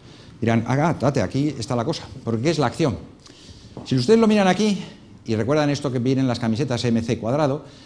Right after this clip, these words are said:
esto suena como una energía. Esto es una energía involucrada en un proceso cualquiera. Que la tenemos que multiplicar, fíjense ustedes que la acción ya empieza a ser un concepto espaciotemporal, no es un concepto estático.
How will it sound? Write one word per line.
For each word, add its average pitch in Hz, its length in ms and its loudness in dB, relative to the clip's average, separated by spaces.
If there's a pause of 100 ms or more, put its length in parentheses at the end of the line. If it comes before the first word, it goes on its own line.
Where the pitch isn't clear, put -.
(120)
esto 180 260 0
suena 180 520 2
como 127 240 2 (100)
una 143 240 2
energía. 92 560 -2
Esto 160 220 -6
es 185 100 -4
una 185 180 0
energía 165 460 0
involucrada 131 720 2
en 110 100 4
un 107 120 2
proceso 107 360 -4
cualquiera. 73 420 -6 (1040)
Que 180 120 0
la 175 80 6
tenemos 214 220 6
que 254 60 2
multiplicar, 196 440 4
fíjense 190 220 2
ustedes 180 200 0
que 180 80 -2
la 160 60 4
acción 160 200 0
ya 175 60 2
empieza 160 200 0
a - 20 -2
ser 170 100 0
un 165 60 -2
concepto 147 240 -2
espaciotemporal, 113 680 -2
no 127 80 0
es 139 80 -4
un 151 80 -2
concepto 123 600 -2 (120)
estático. - 440 -6